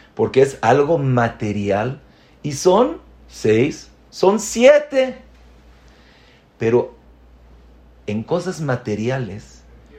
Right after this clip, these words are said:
nunca vemos que podamos llegar al ocho. Solamente en cosas espirituales, pero muy altas.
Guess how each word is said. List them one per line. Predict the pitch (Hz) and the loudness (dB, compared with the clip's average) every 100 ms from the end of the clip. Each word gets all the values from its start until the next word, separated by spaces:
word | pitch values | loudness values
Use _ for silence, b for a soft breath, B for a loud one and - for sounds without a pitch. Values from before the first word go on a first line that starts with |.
| - - | -16 -8
nunca | 107 127 165 170 - 143 | -4 -2 -2 -6 -4 -4
vemos | 113 127 127 120 107 120 - - | -2 -2 -2 -4 -6 -8 -12 -16
que | - 98 | -10 -8
podamos | - 104 113 135 147 135 107 | -4 -4 -2 -4 -4 -8 -8
llegar | 101 90 110 135 135 - | -8 -6 -6 -4 -6 -6
al | 104 98 92 - | -6 -6 -10 -10
ocho. | 98 92 - - - - - - - b b b b b | -10 -10 -14 -20 -20 -20 -20 -20 -20 b b b b b
Solamente | - 147 160 170 147 175 170 - | -2 2 2 2 -2 -6 -6 -8
en | 160 147 | -8 -4
cosas | 165 170 180 151 | -4 -2 -4 -6
espirituales, | 135 - 123 113 110 127 143 160 180 175 | -10 -6 -4 -2 -4 -2 -2 -2 -4 -8
pero | - 120 120 | -6 -2 0
muy | 120 147 196 185 - | 0 0 -2 -2 -4
altas. | 170 196 190 - 160 - - | -2 -2 -2 -6 -10 -12 -20